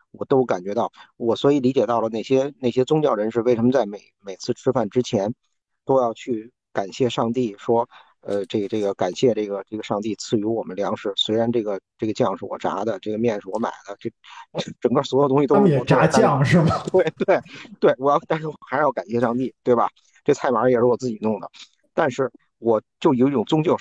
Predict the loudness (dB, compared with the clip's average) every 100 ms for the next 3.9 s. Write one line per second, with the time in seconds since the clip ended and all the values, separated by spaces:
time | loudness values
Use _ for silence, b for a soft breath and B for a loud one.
0 | -2 0 2 0 -4 -8 -8 -4 0 2
1 | 2 0 -4 -6 -4 -2 -2 -2 -4 -2
2 | -2 -2 -2 0 2 2 2 2 2 -2
3 | -4 -8 -10 -10 -6 -2 0 0